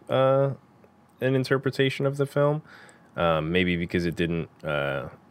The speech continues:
stand with modern viewpoints, I guess, or something like that.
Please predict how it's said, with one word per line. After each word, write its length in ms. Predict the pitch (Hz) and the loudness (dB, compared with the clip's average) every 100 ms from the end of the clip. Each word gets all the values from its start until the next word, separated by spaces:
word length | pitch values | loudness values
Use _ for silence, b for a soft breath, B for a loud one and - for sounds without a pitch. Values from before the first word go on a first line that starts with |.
| _ _ _ _ - | _ _ _ _ -6
stand 540 | - - 85 85 87 | -4 0 0 0 0
with 240 | 82 - | -4 -6
modern 580 | 87 82 82 82 78 78 90 - | -2 0 2 0 -4 -6 -10 -16
viewpoints, 640 | 85 85 85 107 107 104 | -8 -6 -4 0 -2 0
I 60 | 113 | 2
guess, 360 | 110 120 - | 2 2 -2
or 120 | - | -6
something 280 | 120 123 127 | -4 -4 -2
like 200 | 127 127 | -2 0
that. 260 | 131 135 | 0 -2